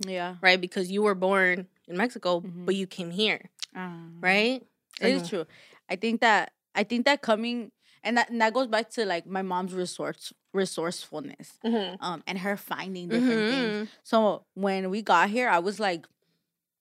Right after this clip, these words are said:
Speaker 1: I was, like, four. We don't have a car. We didn't have no furniture in the house. Like, my dad, like, out of luck, got the apartment that we were living in at that time.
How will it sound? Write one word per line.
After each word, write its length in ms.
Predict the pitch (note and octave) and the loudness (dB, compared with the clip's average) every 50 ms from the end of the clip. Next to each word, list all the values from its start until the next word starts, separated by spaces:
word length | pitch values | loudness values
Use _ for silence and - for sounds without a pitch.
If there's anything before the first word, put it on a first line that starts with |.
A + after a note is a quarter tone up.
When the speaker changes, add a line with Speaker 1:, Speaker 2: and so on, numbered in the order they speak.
| _ _ _ _ _ _ _ _ _ - - | _ _ _ _ _ _ _ _ _ -12 -6
Speaker 1:
I 120 | - G#3+ G3+ | -4 -4 -2
was, 160 | G3 G3+ G3 | -2 -2 -2
like, 180 | G3+ F#3+ F3 - | -2 -2 -4 -6
four. 540 | - - - F3 E3+ D#3 C3+ E3 - - _ _ _ _ _ _ _ _ | -14 -14 -8 -6 -6 -6 -6 -8 -12 -18 _ _ _ _ _ _ _ _
We 120 | F#3+ G3 | -4 0
don't 200 | F#3 F#3+ F#3 F#3+ | 2 2 2 4
have 180 | G#3 A3+ A3+ A3 | 4 2 2 2
a 60 | A3+ A#3 | 0 -4
car. 760 | - - - G#3 F#3 F3+ F3 F3 E3+ E3+ F3 E3+ F#3 G3 - _ - - _ _ | -6 -4 0 2 4 4 4 4 4 2 2 0 -2 -4 -10 _ -20 -20 _ _
We 180 | - A3 A3 G#3 | -4 -2 -2 -4
didn't 360 | F3+ D#3+ F#3+ F#3 F#3 G3 A#3 | -2 -2 -2 -2 0 -2 -2
have 180 | A#3 B3 A3+ G3+ | -2 -2 -2 -2
no 280 | F#3 F3+ E3+ F3 G#3+ | -4 -4 -2 -2 -4
furniture 720 | A3 - - - - G3+ G#3 A3 A3+ A#3 G#3+ - - A3+ | -4 -8 -12 -6 -2 -2 -2 -2 -2 -4 -8 -8 -6 -6
in 120 | G#3+ G#3 G#3 | -4 -4 -4
the 80 | G3 | -4
house. 420 | F3+ F3 D#3 D#3+ D#3 D#3 F3 - - | -2 -2 0 0 0 -2 -4 -4 -4
Like, 240 | F#3 E3+ D#3+ - _ _ _ _ _ _ - | -4 -6 -6 -8 _ _ _ _ _ _ -6
my 260 | F3+ F3+ F3+ F#3 G#3+ | -2 0 0 0 -2
dad, 480 | G#3 - E3 E3 E3+ F3 F3+ F#3+ G3 | 0 0 2 4 4 4 2 2 2
like, 280 | G3+ F3 D#3 - - _ _ _ | 0 -2 -4 -4 -12 _ _ _
out 120 | - F#3+ F#3+ | -4 -4 -4
of 140 | F3+ E3+ E3 | -4 -6 -6
luck, 380 | E3+ E3 E3+ F3 F3+ D#3 - - _ _ - | -6 -4 -2 -2 -2 -2 -4 -6 _ _ -6
got 200 | - E3+ E3+ E3+ | -4 -4 -4 -4
the 80 | F3+ | -4
apartment 480 | E3 D#3 D#3+ - F#3+ E3 E3 F3+ F3+ - | -4 -4 -4 -6 -6 -6 -6 -8 -10 -8
that 120 | F3 E3+ | -8 -6
we 100 | E3 E3+ | -6 -6
were 120 | E3+ E3+ E3 | -6 -6 -6
living 340 | D#3+ D#3+ D#3 D3 D#3 D3+ C#3+ | -6 -8 -8 -8 -12 -12 -14
in 160 | - - C3 | -16 -14 -14
at 140 | - A2+ E3 | -14 -12 -12
that 160 | E3 D#3 - | -12 -14 -14
time. 300 | - - E3 C#3 - E3 | -12 -10 -8 -8 -8 -8